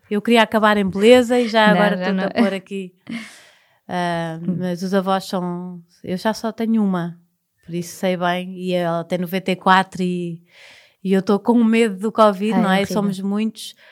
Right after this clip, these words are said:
Speaker 1: Mas olha, uma, é, é engraçado, porque ainda ontem tinha aqui uma
Speaker 2: <laughs>
Speaker 1: proposta de trabalho,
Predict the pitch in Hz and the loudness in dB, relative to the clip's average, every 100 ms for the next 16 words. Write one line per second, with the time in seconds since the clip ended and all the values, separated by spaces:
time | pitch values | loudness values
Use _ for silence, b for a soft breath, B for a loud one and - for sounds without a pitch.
0 | b b 208 214 190 196 202 190 202 190 | b b 2 4 4 -2 -6 -10 -10 -10
1 | - - - - 208 214 220 220 233 185 | -12 -16 -18 -8 -4 -2 -2 -2 -2 -2
2 | - - 208 208 208 214 233 226 - 226 | -4 -6 -2 0 0 0 0 0 0 -2
3 | 220 226 214 214 180 - 208 - 214 - | -2 -2 0 -2 -4 -2 -2 -2 -8 -4
4 | 208 202 190 185 185 | 0 2 2 0 -8